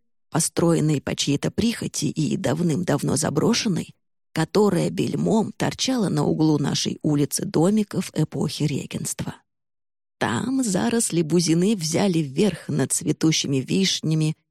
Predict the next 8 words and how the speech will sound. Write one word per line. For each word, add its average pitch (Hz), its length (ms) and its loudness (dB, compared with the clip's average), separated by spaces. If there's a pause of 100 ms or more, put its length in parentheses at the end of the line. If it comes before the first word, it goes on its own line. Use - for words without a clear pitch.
яблонями 156 640 2
и 151 180 0
ракитами, 160 760 0 (260)
растущими 151 680 0
вдоль 151 240 0
дороги 147 420 0
для 147 240 0
экипажей, 151 680 -4